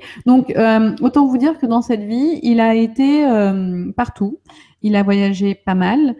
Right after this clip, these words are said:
Et en fait, il avait, euh, chaque femme à chaque port. En fait, il était célibataire, comme m'a dit, mais en fait, il avait une femme à chaque endroit. Voilà, c'était un célibataire qui pouvait semer des graines un peu partout, euh, chose qu'il a un peu faite <laughs> aussi dans cette incarnation. Voilà,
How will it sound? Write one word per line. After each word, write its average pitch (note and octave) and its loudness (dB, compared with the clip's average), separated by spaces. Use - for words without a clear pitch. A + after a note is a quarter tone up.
Et G#3+ -2
en G#3 -2
fait, D#4+ -6
il A3 -2
avait, C4 0
euh, G3+ 0
chaque G#3 -8
femme B3+ 0
à G#3 0
chaque G3 -10
port. G3+ -4
En G#3 -4
fait, G3+ -8
il F3+ -4
était E3+ -2
célibataire, F#3 -6
comme F#3 -4
m'a E3 -4
dit, F3 -10
mais F3+ -6
en D#3+ -4
fait, F#3 -14
il - -18
avait F#3 -6
une F3 -6
femme F#3 0
à B3+ 2
chaque G#3+ -4
endroit. F3 -10
Voilà, G3 -4
c'était F#3 -8
un F3+ -6
célibataire F#3 -6
qui A#3 -8
pouvait G#3 -2
semer A3+ -2
des G#3+ -4
graines G#3 -18
un G3+ -10
peu A#3 -2
partout, A3+ -2
euh, G#3 0
chose D4 -4
qu'il A#3+ 2
a A3 4
un G#3+ 2
peu C4 -4
faite C4+ 0
<laughs> - -14
aussi B3 2
dans A#3 2
cette G#3+ -4
incarnation. G3+ -2
Voilà, G#3 -4